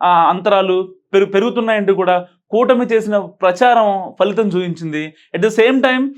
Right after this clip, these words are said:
ఒకే ఒక, ఒక్కో రాష్ట్రంలో ఒక్కో స్ట్రాటజీని ఫాలో అవుతూ బీజేపీకి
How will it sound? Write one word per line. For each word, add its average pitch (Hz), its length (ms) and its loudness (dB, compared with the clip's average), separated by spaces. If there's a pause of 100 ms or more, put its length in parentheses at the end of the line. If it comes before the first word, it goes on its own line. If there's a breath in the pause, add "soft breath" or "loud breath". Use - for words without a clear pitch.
(160 loud breath)
ఒకే 175 180 0
ఒక, 180 460 2 (180 loud breath)
ఒక్కో 254 360 2
రాష్ట్రంలో 233 600 2
ఒక్కో 180 520 0
స్ట్రాటజీని 214 580 -2
ఫాలో 196 340 0
అవుతూ 180 500 -4
బీజేపీకి 202 720 -6